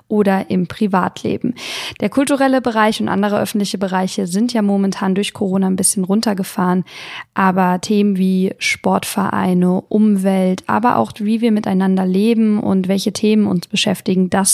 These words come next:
sind natürlich universale Dinge. Diesen universalen Ansatz wollen wir euch natürlich auch in dieser Folge wieder geben oder bieten. Allerdings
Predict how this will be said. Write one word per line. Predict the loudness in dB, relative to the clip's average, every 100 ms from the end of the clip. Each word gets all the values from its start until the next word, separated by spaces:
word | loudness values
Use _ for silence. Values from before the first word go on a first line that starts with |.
| 0
sind | 0 -2 0
natürlich | -2 -2 0 0 -2 -2
universale | 2 2 2 2 0 0 0
Dinge. | 0 -2 -2 -4 -8 -12 -12 -14 -18 -18 -16 -12 -2
Diesen | 2 2
universalen | 2 2 2 2 2 2 2
Ansatz | 0 0 0 -2
wollen | 0 2 2
wir |
euch | 0 0
natürlich | -2 -2 -2 -2 -4
auch | -2
in | 0
dieser | 2 0
Folge | -2 -4 -2
wieder | -2 -2 -4
geben | -4 -2 0 2 0 -2 _ _
oder | -4 -2 -4 _
bieten. | -8 -2 -4 0 0 0 -4 -16 -16 -18 _ _ -2
Allerdings | 0 2 0 -2 -2 -2 0 0 0